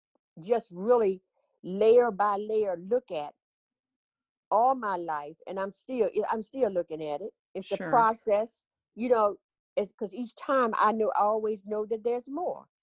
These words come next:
Speaker 1: I've had to
Speaker 2: Mm-hmm.
Speaker 1: work through it with different people, and people, you know, it's, it's amazing how what, what you need when you need comes to you when you are persistent and you are pursuing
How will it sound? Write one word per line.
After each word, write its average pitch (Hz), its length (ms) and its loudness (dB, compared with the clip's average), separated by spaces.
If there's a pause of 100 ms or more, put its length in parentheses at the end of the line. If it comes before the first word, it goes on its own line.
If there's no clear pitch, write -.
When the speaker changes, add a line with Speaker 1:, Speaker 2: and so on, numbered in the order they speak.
(120)
Speaker 1:
I've 202 160 2
had 202 140 -4
to 196 60 -6
Speaker 2:
Mm-hmm. 185 80 -4
Speaker 1:
work - 220 0
through 240 260 -4
it 233 120 -2 (260)
with 190 180 -2
different 233 340 -6
people, 269 460 -2 (180)
and 202 160 -2
people, 262 320 2 (400)
you 262 140 0
know, 196 240 2 (880)
it's, 262 140 2 (120)
it's 311 140 0
amazing 254 680 2
how 214 460 0 (1500)
what, 247 120 4 (140)
what 294 220 2
you 262 100 4
need 233 300 2
when 226 160 6
you 214 80 4
need 214 320 0
comes 233 360 0
to 277 200 2
you 202 300 0
when 196 180 2
you 202 160 2
are 185 160 6
persistent - 760 -4
and 185 120 -4
you 202 160 2
are 185 160 4
pursuing 185 600 -4